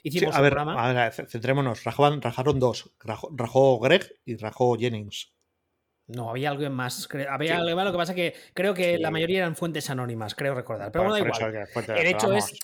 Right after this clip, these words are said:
Speaker 1: el hecho es que salió ese artículo, un artículo que dejaba bastante mal a Rogers y que nosotros hicimos, eh, un, un programa hablando de él. Y, eh, desde entonces, digamos que esta, esta especie de,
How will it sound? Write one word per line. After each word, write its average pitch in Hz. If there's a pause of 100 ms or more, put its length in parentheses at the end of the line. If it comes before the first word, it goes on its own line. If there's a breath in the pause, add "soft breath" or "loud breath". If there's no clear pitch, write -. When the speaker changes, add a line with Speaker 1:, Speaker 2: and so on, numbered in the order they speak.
Speaker 1:
el 135
hecho 180
es 180
que 156
salió 120
ese 127
artículo, 220
un 185
artículo 147
que 127
dejaba 131
bastante 143
mal 156 (480 soft breath)
a 120
Rogers 185
y 202
que 143
nosotros 127
hicimos, 139
eh, 120
un, 147
un 147
programa 143
hablando 120
de 156
él. 254 (640 soft breath)
Y, 208
eh, 135
desde 180
entonces, 240
digamos 208
que 180
esta, 208
esta 180
especie 185
de, 170